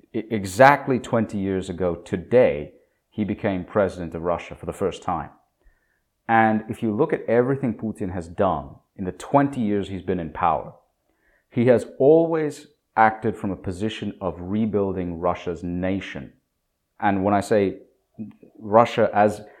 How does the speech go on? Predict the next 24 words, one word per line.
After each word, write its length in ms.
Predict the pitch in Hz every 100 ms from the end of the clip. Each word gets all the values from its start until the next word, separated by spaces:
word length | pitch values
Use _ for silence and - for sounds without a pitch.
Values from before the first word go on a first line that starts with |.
| _ _ _
Russia's 500 | 101 135 156 156 110
nation, 320 | 107 101 107
I 60 | 95
mean 160 | 95
Russia 360 | 92 101 - - -
as 400 | 110 117 110 98
a 80 | -
nation, 640 | 92 80 76 - 85 131 - _ _ _ -
meaning 600 | 101 127 117 82 76 -
he's 260 | - 104 -
tried 300 | - 107 92
to 80 |
rebuild 640 | 87 90 110 95 101 92 87
its 160 | 92 -
language, 680 | 87 95 120 139 185 - - _ _ _ _ _ -
its 180 | 87 - _
people, 560 | - 147 143 165 180 196
its, 160 | 90 -
its 160 | 98 87
blood, 480 | 82 87 107 165 - - _ _ _ _ _ _ _ _ _
its 520 | 117 98 - - - - _ _ _
faith, 600 | - - 113 185 - - _ _ _ _ _ _
its 200 | 101 98
traditions, 960 | - - 90 - 135 139 175 175 175 -